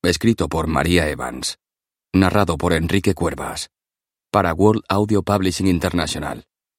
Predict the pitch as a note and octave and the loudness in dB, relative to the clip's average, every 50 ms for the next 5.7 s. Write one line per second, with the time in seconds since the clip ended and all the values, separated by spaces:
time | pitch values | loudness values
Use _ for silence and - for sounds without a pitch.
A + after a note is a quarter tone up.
0 | _ _ - F2 G2 F2 D#2+ F#2 G2+ F2+ D#2+ D2+ D2+ D2 - D#2+ D#2+ D2+ C#2+ C#2+ | _ _ -2 0 0 2 2 2 2 2 0 -2 -6 -6 -4 -4 -4 -4 -4 -6
1 | C#2 - - _ _ _ _ _ _ _ _ _ _ _ _ _ _ _ _ _ | -8 -10 -14 _ _ _ _ _ _ _ _ _ _ _ _ _ _ _ _ _
2 | _ _ _ _ _ _ _ _ _ _ _ _ _ _ _ _ _ _ _ _ | _ _ _ _ _ _ _ _ _ _ _ _ _ _ _ _ _ _ _ _
3 | _ _ _ _ _ _ _ _ _ _ _ _ _ _ _ _ _ _ _ _ | _ _ _ _ _ _ _ _ _ _ _ _ _ _ _ _ _ _ _ _
4 | _ _ _ _ _ _ _ _ _ _ _ _ _ _ _ _ _ _ _ _ | _ _ _ _ _ _ _ _ _ _ _ _ _ _ _ _ _ _ _ _
5 | _ _ _ - G2+ F#2+ E2+ D2+ D2 C#2 B1+ - - | _ _ _ 0 2 2 2 0 -2 -6 -8 -10 -12